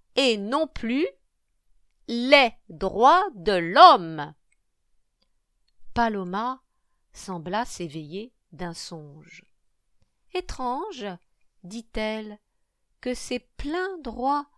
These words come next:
de la femme nous soient reconnus seulement aujourd'hui. Étrange, oui, que nos ancêtres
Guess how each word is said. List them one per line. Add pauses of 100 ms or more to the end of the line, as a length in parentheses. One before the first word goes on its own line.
(320)
de
la
femme (600)
nous
soient
reconnus (160)
seulement (120)
aujourd'hui. (720)
Étrange, (140)
oui, (840)
que
nos
ancêtres